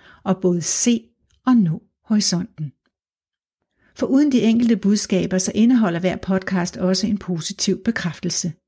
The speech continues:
Bekræftelsen er en lille, simpel huskesætning. Den giver dig mulighed for at fokusere din energi på budskabet. Et eksempel på en bekræftelse kan for eksempel være, "Jeg føler mig fri.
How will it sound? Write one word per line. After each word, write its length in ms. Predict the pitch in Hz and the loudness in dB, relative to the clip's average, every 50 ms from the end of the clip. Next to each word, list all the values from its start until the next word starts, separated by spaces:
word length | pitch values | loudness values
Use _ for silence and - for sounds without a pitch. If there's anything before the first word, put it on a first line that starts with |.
| _ _ _ _ _ _ _ _ _ _ _ _ _ _ _ _ _ _ _ _ _ - - | _ _ _ _ _ _ _ _ _ _ _ _ _ _ _ _ _ _ _ _ _ -10 -6
Bekræftelsen 680 | - 180 - - 185 185 196 - 240 202 - - 180 170 | -6 -4 -2 0 0 0 0 2 0 0 2 0 0 0
er 40 | 165 | 0
en 120 | 165 160 | 0 0
lille, 340 | 147 151 220 262 262 202 170 | 0 2 2 4 4 2 0
simpel 380 | 147 - - 180 - 190 - 147 | 0 -2 -2 -4 -4 -6 -8 -8
huskesætning. 760 | 123 156 165 156 - - 165 - - - 151 - 165 156 151 _ _ _ _ _ _ _ _ _ _ _ _ - | -6 -6 -6 -6 -6 -8 -8 -8 -8 -8 -10 -10 -10 -12 -12 _ _ _ _ _ _ _ _ _ _ _ _ 0
Den 120 | 247 269 | 2 2
giver 140 | 262 294 277 | 4 4 4
dig 120 | 262 254 | 6 6
mulighed 500 | 240 233 254 285 320 320 294 240 208 196 | 6 6 4 2 0 0 0 2 0 0
for 200 | 190 - - 202 | 0 -2 -4 -4
at 60 | 196 196 | -4 -4
fokusere 560 | - 190 165 156 156 - - - 262 269 247 | -4 -4 -4 -4 -4 -2 -2 0 0 -2 -2
din 180 | 233 214 190 | 0 0 2
energi 440 | 180 175 170 170 165 - 190 196 - - | 2 2 0 -2 -4 -4 -6 -6 -6 -6
på 100 | - 175 | -10 -8
budskabet. 640 | 156 - 170 185 185 - - - 156 - - 190 151 - _ _ _ _ _ _ _ _ _ _ _ _ _ _ - - - - | -4 0 0 0 0 -2 -4 -8 -8 -8 -10 -12 -14 -16 _ _ _ _ _ _ _ _ _ _ _ _ _ _ -20 -16 -4 0
Et 100 | 185 214 | 2 2
eksempel 440 | 208 - - 269 277 262 262 277 | 4 4 2 2 2 2 0 -2
på 120 | 233 - 190 | 0 0 0
en 80 | 170 | 0
bekræftelse 640 | 156 170 160 - - 175 170 - - 220 208 - 180 | 0 -4 -6 -6 -8 -8 -6 -4 -2 -2 -2 -2 -2
kan 320 | 160 - - - 220 220 247 | -6 -4 -2 -2 -2 -2 -2
for 120 | - 190 | -6 -4
eksempel 480 | 165 - - 202 202 196 202 185 170 165 | -2 0 0 0 0 0 0 -4 -4 -2
være, 300 | 175 175 185 202 220 226 - - - _ _ _ _ _ _ - | 0 0 0 0 0 -2 -4 -10 -20 _ _ _ _ _ _ -2
"Jeg 100 | - 254 | 0 0
føler 260 | 254 - 285 269 254 254 | 2 2 2 4 4 4
mig 160 | 240 233 196 | 4 4 2
fri. 360 | - - - - 175 170 | -2 -6 -4 -4 -4 -4